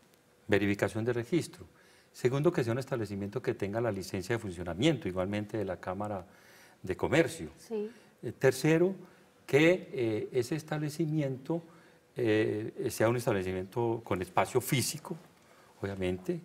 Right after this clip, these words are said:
Speaker 1: que, eh, el funcionario, cuando se contacte con el pasajero, sea un funcionario que se identifique y que obviamente dé y entregue documentos debidamente, eh, con los logos de la agencia de viajes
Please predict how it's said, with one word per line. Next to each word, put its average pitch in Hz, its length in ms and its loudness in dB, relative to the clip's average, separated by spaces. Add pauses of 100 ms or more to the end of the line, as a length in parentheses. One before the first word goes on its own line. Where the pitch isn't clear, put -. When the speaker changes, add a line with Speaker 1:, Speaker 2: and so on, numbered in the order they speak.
(580)
Speaker 1:
que, 160 540 4
eh, 107 440 0
el 107 100 -2
funcionario, 151 840 0 (560)
cuando 101 540 0
se 110 260 -4
contacte 127 800 -2
con 127 180 -2
el 131 80 -4
pasajero, 123 680 -2 (400)
sea - 100 -12
un 104 80 -4
funcionario 117 320 0
que - 100 -8
se - 120 -14
identifique 139 640 -6
y 113 40 -8
que 98 200 -4
obviamente 110 580 -2
dé 107 280 0 (440)
y 98 100 -4
entregue 101 400 0
documentos 120 1080 -2 (320)
debidamente, 117 920 0 (360)
eh, 95 220 -2
con 98 220 -2
los 95 120 4
logos 123 480 2 (360)
de 90 200 -2
la 90 200 -2
agencia 104 640 -4
de 101 100 -2
viajes 95 500 -8